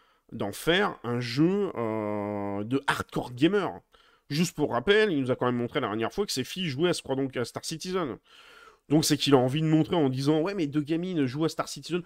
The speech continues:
Oh, parfois, elles sont un peu frustrées parce que j'arrive pas à faire certaines choses. » C'est qu'il veut clairement que même si effectivement c'est un, une niche dans la thématique, mais il veut que dans cette thématique, il touche un maximum de joueurs. Imaginez demain si vous avez un projet comme, euh, comme S C, si vous dites, « Bah, il faut que je touche, euh, autant de joueurs que ce qu'il y a sur eve Online. »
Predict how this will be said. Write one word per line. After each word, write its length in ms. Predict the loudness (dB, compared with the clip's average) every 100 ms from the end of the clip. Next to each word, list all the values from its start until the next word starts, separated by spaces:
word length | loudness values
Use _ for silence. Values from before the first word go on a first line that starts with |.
| -8 -2
Oh, 80 | -2
parfois, 280 | -2 -2 -2
elles 60 |
sont 100 | 0
un 60 | -4
peu 140 | -6
frustrées 320 | -10 -10 -8
parce 100 | -8
que 100 | -8
j'arrive 260 | -8 -8 -6
pas 100 | -6
à 20 |
faire 140 | -6 -8
certaines 260 | -8 -6
choses. » 240 | -2 -2 -2 -12 -18 -10
C'est 120 | -10
qu'il 180 | -6 2
veut 140 | 0
clairement 520 | 4 2 4 2 0
que 120 | -4
même 200 | -2 -2
si 120 | -2 -6
effectivement 440 | -6 -6 -4 -4
c'est 220 | -2 -2
un, 80 | -2
une 260 | -2 -4 -2
niche 300 | -2 -2 -2
dans 120 | 0
la 100 | 0
thématique, 580 | -2 -4 -6 -10 -14 -20 -20 -20 -4
mais 140 | 0 2
il 80 |
veut 100 | 2
que 60 | 0
dans 160 | 0 -2
cette 180 | -4
thématique, 400 | -2 -2 -2 -8
il 80 | -12
touche 180 | -6 -4
un 60 | -2
maximum 380 | -2 -2 -2
de 80 | -2
joueurs. 200 | -2 -4 -4
Imaginez 320 | -4 -4 -2
demain 200 | 0 -2
si 140 | -2
vous 140 | -4 -2
avez 100 | -2
un 80 |
projet 300 | -2 -2 -4
comme, 180 | -2 -2
euh, 160 | -2 -4 -10 -20 _
comme 200 | 0 2
S 120 | 2
C, 200 | 2 -2
si 120 | -2 -4
vous 80 |
dites, « 180 | -6 -2
Bah, 180 | 2 2
il 80 | 0
faut 120 | -6
que 60 | -10
je 60 |
touche, 320 | -8 -6 -6
euh, 240 | -4 -4 -4
autant 260 | -4 -2
de 60 | -2
joueurs 180 | -2 -4
que 80 | -8
ce 100 | -6
qu'il 100 | -6
y 20 |
a 20 |
sur 180 | -2 -4
eve 120 | -2
Online. » 400 | -4 -4 -6